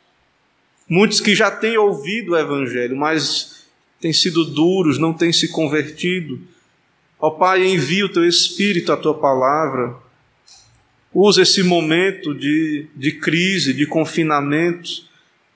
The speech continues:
Atrai os Teus, converte, nos dá a anunciar, nos dá a levar a sério o Evangelho, o cristianismo, a eternidade.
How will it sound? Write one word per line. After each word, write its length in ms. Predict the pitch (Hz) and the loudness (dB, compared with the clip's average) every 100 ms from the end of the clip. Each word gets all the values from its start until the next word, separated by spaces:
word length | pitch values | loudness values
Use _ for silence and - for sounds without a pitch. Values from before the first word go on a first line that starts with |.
| _ _ _ _ _ _ _ _ _ _ _ - | _ _ _ _ _ _ _ _ _ _ _ -2
Atrai 560 | 160 175 175 180 196 | -2 0 0 2 2
os 220 | 165 - - | 0 -2 -8
Teus, 600 | - 170 185 175 - - | -6 -4 -4 -8 -10 -8
converte, 1000 | - 175 127 139 180 190 175 - - - _ _ - | 0 2 2 2 2 0 -4 -12 -14 -16 _ _ 0
nos 300 | 170 151 139 | 2 2 2
dá 240 | 175 190 | 2 2
a 20 | |
anunciar, 1000 | 180 175 170 - 170 156 170 185 180 - - _ _ _ _ _ _ _ _ - | 0 -2 -2 -2 -2 -4 -4 -6 -10 -16 -20 _ _ _ _ _ _ _ _ 0
nos 260 | 170 160 | 2 2
dá 200 | 151 175 | 2 2
a 40 | 185 | 4
levar 360 | 175 147 170 | 2 4 2
a 100 | 160 | 2
sério 840 | 139 - 180 180 185 165 131 123 - _ _ _ | 0 -2 0 0 0 -2 -4 -10 -14 _ _ _
o 100 | 151 | 0
Evangelho, 680 | 160 151 147 123 156 180 165 | 0 0 -2 -2 0 0 0
o 80 | 143 | -2
cristianismo, 960 | 156 147 160 147 143 170 180 147 131 123 - _ _ _ _ _ _ _ _ _ - | -2 -2 0 0 0 0 -2 -4 -8 -12 -18 _ _ _ _ _ _ _ _ _ -2
a 120 | 165 | -2
eternidade. 1200 | 160 180 170 165 143 135 156 170 175 147 131 | 0 -2 0 -2 -2 -2 -2 -2 -4 -10 -16